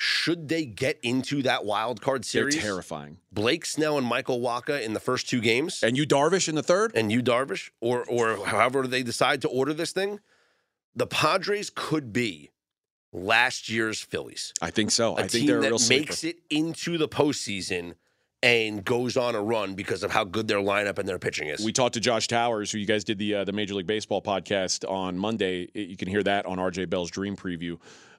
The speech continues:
Speaker 2: Uh, but he said they just, they can't hit. And
Speaker 1: Yeah.
Speaker 2: they can't typically hit, uh, as, for as much, uh, name value is
Speaker 1: Mm-hmm.
Speaker 2: in that lineup. They haven't been a great hitting team.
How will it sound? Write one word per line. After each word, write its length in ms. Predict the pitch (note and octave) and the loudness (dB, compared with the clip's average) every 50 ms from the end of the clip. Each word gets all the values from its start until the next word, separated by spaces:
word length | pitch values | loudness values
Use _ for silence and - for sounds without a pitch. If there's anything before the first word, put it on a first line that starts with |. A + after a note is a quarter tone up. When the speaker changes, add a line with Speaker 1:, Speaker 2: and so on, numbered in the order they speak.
| _ _ | _ _
Speaker 2:
Uh, 360 | G2+ G2 F#2+ F2+ F2+ F2 F2+ - G#2+ | 2 2 2 2 0 -2 -4 -6 -6
but 260 | F#2+ A#2 A2+ G2+ - _ _ _ - | -4 -4 -4 -4 -6 _ _ _ -8
he 220 | G#2+ F#2 G#2 B2 | -6 -4 -2 -2
said 240 | A#2 - A#2 G#2 F#2 | 0 0 0 0 0
they 80 | G2 F#2 | -2 -4
just, 280 | - F#2 - - - - | -4 -6 -8 -10 -8 -10
they 80 | G2 F#2 | -8 -6
can't 260 | - A2 G2 D2 - | -6 -6 -6 -6 -4
hit. 280 | - - C#3+ B2 - - _ _ - | -4 -4 -4 -4 -6 -12 _ _ -4
And 60 | F#2 | -2
Speaker 1:
Yeah. 100 | G2 D#2+ - F2+ _ | -2 -2 -4 -6 _
Speaker 2:
they 80 | G2+ G2 | -10 -6
can't 280 | - C3+ D#3+ F3 - - _ _ | -4 -4 -4 -4 -6 -12 _ _
typically 360 | A2 F#2+ - - - F#2 F2 | -8 -6 -6 -8 -6 -8 -8
hit, 240 | C#2+ E2 F2+ E2+ - _ _ _ | -8 -8 -10 -10 -12 _ _ _
uh, 60 | G2 | -6
as, 360 | F#2 F2 D2+ F#2 G2 G2 E2+ F#2+ G#2+ - G2 F#2 | -6 -4 -4 -4 -4 -4 -6 -8 -6 -6 -6 -6
for 200 | - - G#2 F#2+ | -4 -2 -2 -2
as 200 | F#2 F2 - - - - | -2 -4 -6 -10 -8 -4
much, 300 | A2 G#2 A2+ - - - _ _ _ _ _ _ _ - | -2 -2 0 -2 -4 -8 _ _ _ _ _ _ _ -6
uh, 480 | F2+ F2 F2 E2+ E2 E2 D#2+ D#2+ D#2+ - - | -4 -4 -4 -4 -6 -6 -6 -8 -8 -8 -4
name 400 | G#2 A2 A#2 B2 C3 C#3 C3+ B2 | -2 2 4 4 4 2 0 -2
value 460 | G2 A2+ G#2+ G#2 G#2 G2+ G2 G#2 G#2 | -2 0 0 0 0 -2 -2 0 0
is 100 | G2+ A#2 | 2 2
Speaker 1:
Mm-hmm. 60 | A#2 G#2+ G#2 | 2 2 2
Speaker 2:
in 20 | |
that 120 | G2 G2+ F2+ | 2 2 2
lineup. 440 | F#2+ A2+ C3 C#3 C3 A2 G2 - | 2 2 4 2 2 0 -2 0
They 120 | - G#2 G2 | 2 2 2
haven't 240 | G#2+ B2 C3+ B2 G2+ | 2 0 -2 -2 -2
been 100 | F#2+ F#2+ | -4 0
a 40 | |
great 200 | E2+ G#2 G#2 G2 | 0 2 2 2
hitting 200 | G2 G#2+ G2 F#2+ | 0 -2 -2 -4
team. 360 | E2+ - C3 C#3+ C3 A2+ G2+ | -2 -2 -2 -2 -2 -4 -6